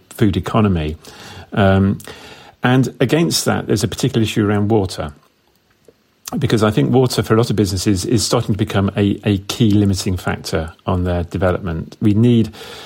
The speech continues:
we need to do more to develop our supply infrastructure. We need to do more to, uh, enable more enterprises to store more water. So there's, there's a big piece around water.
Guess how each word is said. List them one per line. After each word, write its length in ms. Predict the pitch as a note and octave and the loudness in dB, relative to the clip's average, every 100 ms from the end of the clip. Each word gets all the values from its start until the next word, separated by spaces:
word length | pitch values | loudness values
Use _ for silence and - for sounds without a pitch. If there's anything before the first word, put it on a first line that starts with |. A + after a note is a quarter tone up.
| - - - | -18 -20 -6
we 80 | - | 0
need 160 | B2 A#2 | 2 2
to 100 | G#2+ | 2
do 140 | G#2+ | 2
more 260 | G#2+ A#2+ A2+ | 4 4 2
to 260 | - G#2+ | 2 0
develop 460 | F#2+ - F#2+ G#2 G2+ | 0 -4 -2 0 0
our 160 | G2 F#2+ | 0 -2
supply 400 | - - G2+ G2 | -4 -2 0 2
infrastructure. 800 | G#2 G#2+ - A#1+ - - G#2 G2 | 0 -2 -2 -2 -2 -2 -2 -2
We 120 | G#2+ | 0
need 180 | G2 G2 | 2 0
to 100 | - | -2
do 280 | G2 G2+ G2 G2 | 0 0 0 0
more 340 | A2 G2+ G2 | 2 2 0
to, 400 | F#2+ - G2+ F#2 - - - - - - | -2 -2 0 0 -4 -20 -20 -20 -20 -8
uh, 220 | - G2 F#2+ | 0 2 2
enable 600 | G#2 G2+ F#2+ G2 F#2 F#2+ | 2 2 2 2 0 0
more 200 | B2 A2 | 2 4
enterprises 600 | G2+ - G2+ F#2+ G#2 E2 | 2 0 -2 0 -2 -4
to 60 | - | -4
store 340 | - C3+ B2 | -2 0 2
more 220 | G2+ E2 D#2+ | 0 -2 -4
water. 600 | D#2+ D#2 D2+ - E2 E2+ _ - - - | -4 -6 -8 -10 -10 -12 _ -20 -20 -12
So 440 | - A2+ G#2 G2+ | -2 2 4 2
there's, 340 | G#2 - G#2+ - | 0 0 0 0
there's 160 | B2 | 0
a 80 | B2+ | 0
big 380 | A2+ - D3+ D3 | -2 -2 -2 0
piece 260 | B2 G#2 - | 0 0 0
around 300 | F#2+ F2+ F2 | -2 -2 -2
water. 520 | F2+ E2+ - F2 | -2 -4 -4 -6